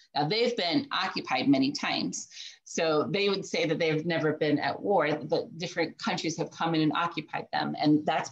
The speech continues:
part of their culture, that they, that, uh, the violence. And we'll talk about violence another time. Um, but just know this is not a time for apologetics. This is, and there is a time for apologetics, but this is not it. This is the time for you to share your story,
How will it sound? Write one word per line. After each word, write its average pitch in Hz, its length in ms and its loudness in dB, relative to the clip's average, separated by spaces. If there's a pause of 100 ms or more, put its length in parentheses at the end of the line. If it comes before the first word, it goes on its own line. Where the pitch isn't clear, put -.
part 156 160 0
of 156 80 2
their 170 140 2
culture, - 480 -2
that 143 200 -2
they, 151 200 0 (180)
that, - 120 -12 (360)
uh, 147 80 -2
the 160 100 -6
violence. - 480 -4 (260)
And 202 60 -2
we'll 247 100 4
talk 247 220 -2
about 175 240 0
violence 160 360 0
another 151 220 0
time. - 240 -6 (500)
Um, 170 340 0 (260)
but 190 160 2 (440)
just 240 260 0
know 233 120 2
this 247 180 0
is 233 120 2
not 220 180 0
a 226 40 0
time 220 200 0
for 220 140 -4
apologetics. 190 840 -2 (100)
This 214 260 0
is, 240 300 2 (460)
and 208 100 4
there 220 120 2
is 262 140 0
a - 40 -6
time 269 220 0
for 254 120 0
apologetics, 247 540 0
but 175 160 -2
this 214 160 0
is 196 100 -4
not 156 220 0
it. - 280 -4
This 240 200 2
is 277 120 0
the 233 80 -4
time 226 280 0
for 220 100 -12
you 196 240 -8
to 196 140 -6
share 185 440 0
your 175 380 4
story, 156 720 0